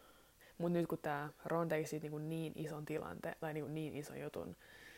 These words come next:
niin mä en usko, et, et siitä voi ois tulla enää mitään, koska se vähän, niinku, paskotaan jutun, jos se ois edes kuses muuhun, mikä, en tiedä, onko se, oliko se vai onko se vai en mä tiedä.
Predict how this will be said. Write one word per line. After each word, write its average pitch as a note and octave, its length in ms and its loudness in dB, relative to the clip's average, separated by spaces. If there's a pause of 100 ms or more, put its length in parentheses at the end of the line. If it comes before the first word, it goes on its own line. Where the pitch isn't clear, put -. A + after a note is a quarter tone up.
(360)
niin C3 180 0
mä D3 340 0
en D3 80 0
usko, D3+ 340 -2
et, - 120 -4 (200)
et D3+ 120 -4 (220)
siitä - 240 -6 (100)
voi D#3+ 240 6
ois E3 200 0
tulla D#3 320 4
enää D#3 300 -2
mitään, E3+ 560 0 (300)
koska - 260 -4
se C#3+ 120 -4
vähän, D3 160 -6
niinku, C#3+ 240 -8
paskotaan D#3 520 0
jutun, D#3+ 340 0 (200)
jos E3 240 6
se - 120 -2
ois D#3 200 0
edes E3 140 -6
kuses E3 200 -2
muuhun, D#3+ 260 -2
mikä, C#3+ 260 -6 (1500)
en F#3+ 220 4
tiedä, E3 420 6
onko D#3 260 2
se, D3+ 100 -6 (140)
oliko D#3 280 6
se D3 180 2
vai D3 340 2
onko D3 280 0
se D#3 240 -2
vai D3+ 260 -2 (120)
en D#3 160 -4
mä D3+ 120 -4
tiedä. - 300 0